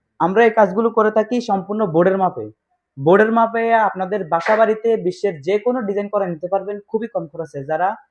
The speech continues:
আহ, খুবই ইউনিক এবং লাক্সা-, লাক্সারিয়াস পিভিসি বোর্ড, মানে প্লাস্টিক বোর্ড, এটা হলো আপনার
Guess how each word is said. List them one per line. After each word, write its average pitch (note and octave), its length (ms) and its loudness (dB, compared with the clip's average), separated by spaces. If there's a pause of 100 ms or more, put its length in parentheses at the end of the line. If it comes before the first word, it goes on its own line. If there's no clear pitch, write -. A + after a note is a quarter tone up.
(520)
আহ, D3 200 -4
খুবই G#3+ 360 -2
ইউনিক G#3 420 0
এবং F3+ 260 -2
লাক্সা-, E3+ 400 0
লাক্সারিয়াস G3 600 0 (560)
পিভিসি A3+ 340 -4
বোর্ড, D#3 200 0
মানে D#3+ 160 -4
প্লাস্টিক F#3+ 480 -2
বোর্ড, G3+ 160 -2
এটা F#3 180 0
হলো G3 180 2
আপনার F#3 260 -2